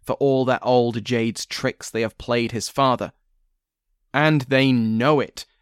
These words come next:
and therefore will not agree that he shall mount them with his heels armed."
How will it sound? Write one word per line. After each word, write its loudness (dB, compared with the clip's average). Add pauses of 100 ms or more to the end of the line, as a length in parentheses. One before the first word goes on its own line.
and -4
therefore 2
will 2
not 0
agree 0
that -2
he -2
shall 2
mount 0
them 4 (160)
with -2
his -2
heels -2
armed." -2